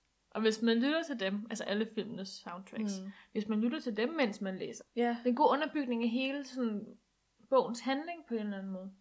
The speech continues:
Speaker 2: Ja. Altså, jeg vil også sige, at jeg kan da godt finde på at høre musik.
Speaker 1: Mm.
Speaker 2: Men så igen, så skal det være noget filmsoundtrack, hvor der ikke er s-, nogen, der synger. Ellers
Speaker 1: Åh,
Speaker 2: så skal
Speaker 1: det
Speaker 2: det
Speaker 1: er også
Speaker 2: være
Speaker 1: godt.
Speaker 2: sange, jeg ikke kender. Fordi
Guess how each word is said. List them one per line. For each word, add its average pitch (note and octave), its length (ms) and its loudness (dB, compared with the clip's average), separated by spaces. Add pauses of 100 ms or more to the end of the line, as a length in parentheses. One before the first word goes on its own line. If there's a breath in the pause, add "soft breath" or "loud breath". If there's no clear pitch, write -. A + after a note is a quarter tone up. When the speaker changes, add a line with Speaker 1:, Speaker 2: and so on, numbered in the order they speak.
Speaker 2:
Ja. F#3+ 280 -4 (460)
Altså, G3+ 200 0
jeg F#3 240 2
vil F#3 80 2
også F#3+ 180 2
sige, A3+ 280 2
at - 180 -4
jeg - 100 -6
kan G#3 200 0
da B3 60 2
godt F#3 320 0
finde G3+ 280 -6
på F#3+ 140 -6
at F#3+ 80 -4
høre F3 140 -8
musik. G3 580 -8
Speaker 1:
Mm. A#3 60 4
Speaker 2:
Men G#3+ 320 -2
så G#3 140 2
igen, G3 340 0
så F#3+ 120 -4
skal - 180 -2
det G3 80 -4
være F3 160 0
noget F3 320 -4 (500 soft breath)
filmsoundtrack, F#3+ 840 -2
hvor F#3+ 180 0
der F#3+ 100 0
ikke F#3+ 180 -2
er G#3 40 -4
s-, - 240 -8
nogen, G3+ 280 0
der F#3+ 60 -2
synger. B3+ 500 -2
Ellers G3+ 220 -2
Speaker 1:
Åh, F#3+ 60 -4
Speaker 2:
så A3 120 -6
skal - 220 -4
Speaker 1:
det A#3+ 100 8
Speaker 2:
det A3+ 100 6
Speaker 1:
er G#3 60 6
også F3+ 140 2
Speaker 2:
være F3+ 160 0
Speaker 1:
godt. F3+ 240 -6
Speaker 2:
sange, G3+ 360 0
jeg A3+ 80 2
ikke A#3 160 -4
kender. B3+ 280 0 (200)
Fordi G#3+ 460 -2